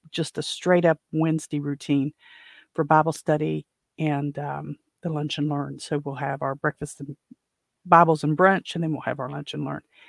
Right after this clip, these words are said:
And so that will ease things off for me a little bit there. Uh, I also have some doctor's appointments, just regular stuff, dentist appointments and things that we have to do.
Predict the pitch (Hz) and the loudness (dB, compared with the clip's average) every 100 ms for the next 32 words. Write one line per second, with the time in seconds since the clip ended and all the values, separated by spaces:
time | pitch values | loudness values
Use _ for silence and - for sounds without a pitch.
0 | _ _ - 165 - 175 196 208 175 170 | _ _ -2 0 2 4 8 6 4 -2
1 | 190 196 - 170 165 151 151 - 156 147 | 0 -2 0 0 2 2 2 0 -2 -2
2 | 143 143 139 143 135 - _ _ _ _ | -2 -4 -4 -4 -6 -8 _ _ _ _
3 | _ _ _ _ _ _ - - - 151 | _ _ _ _ _ _ -20 -18 -6 2
4 | 143 139 143 - - - - - - _ | 4 2 -2 -12 -20 -20 -20 -20 -20 _
5 | _ _ - 165 156 156 - 175 185 185 | _ _ 2 8 10 8 6 6 8 8
6 | 185 - 170 165 165 160 160 160 - - | 6 2 0 0 -2 -2 -2 -2 -8 -8
7 | 175 170 180 190 - - 156 180 185 - | -6 -4 -6 -6 -6 -4 -2 -2 -4 -2
8 | 175 170 - 147 165 - 156 160 - 151 | 0 0 -2 -4 -4 -6 -8 -8 -6 -8
9 | - 170 - 180 - - - 151 143 - | -6 -8 -4 -4 -4 -10 -12 -6 -6 -6
10 | - 160 - - 175 | -10 -6 -6 -6 -10